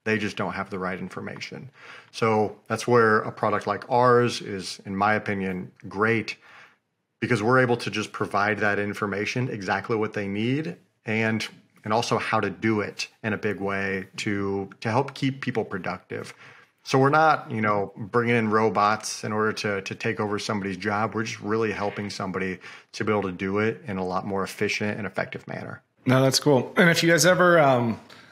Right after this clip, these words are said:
Speaker 2: are looking to, to crack the Australia, New Zealand market, that's where We Were Actually a Signer was founded. Our C E O and co-founders, um, from Australia. We have about two-thirds of our customers are in Australia, New Zealand.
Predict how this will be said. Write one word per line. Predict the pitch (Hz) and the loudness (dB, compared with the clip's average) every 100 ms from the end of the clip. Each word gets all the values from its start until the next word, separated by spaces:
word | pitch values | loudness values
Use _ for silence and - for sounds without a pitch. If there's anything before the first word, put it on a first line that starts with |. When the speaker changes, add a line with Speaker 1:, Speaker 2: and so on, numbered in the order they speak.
| - - | -20 0
Speaker 2:
are | 123 | 2
looking | 123 131 143 123 | 4 4 4 4
to, | 127 113 | 6 4
to | 107 - 104 | 2 0 0
crack | - 127 123 - | 4 4 4 4
the | 117 | 2
Australia, | 110 - 123 123 | 4 4 6 6
New | 110 | 4
Zealand | 101 123 120 | 4 6 6
market, | 104 98 113 | 4 2 2
that's | 135 - | 4 6
where | 131 | 6
We | 120 117 | 8 8
Were | 110 | 6
Actually | 107 - 113 | 6 4 4
a | 104 | 4
Signer | 123 113 107 104 | 4 4 4 2
was | 104 - | 2 2
founded. | 117 113 107 90 95 110 - - - - | 2 2 2 0 -4 -8 -16 -20 -20 -4
Our | 113 113 | 2 4
C | - 139 123 | 6 6 8
E | 117 | 8
O | 110 | 6
and | 107 | 4
co-founders, | 98 127 120 113 107 104 - - | 4 2 2 0 2 4 2 2
um, | 120 110 101 101 | 2 2 0 -2
from | - 127 | 2 4
Australia. | 127 - 160 120 | 4 4 6 6
We | |
have | 139 - - - - | 4 2 -10 -18 0
about | 202 - | 2 4
two-thirds | 185 170 156 | 4 6 6
of | 143 | 6
our | 110 | 6
customers | 127 - 160 170 | 4 4 4 6
are | 165 156 160 - | 4 4 2 2
in | 151 | 4
Australia, | 143 - 147 156 | 6 6 6 6
New | 156 | 6
Zealand. | 147 156 190 208 | 4 4 4 2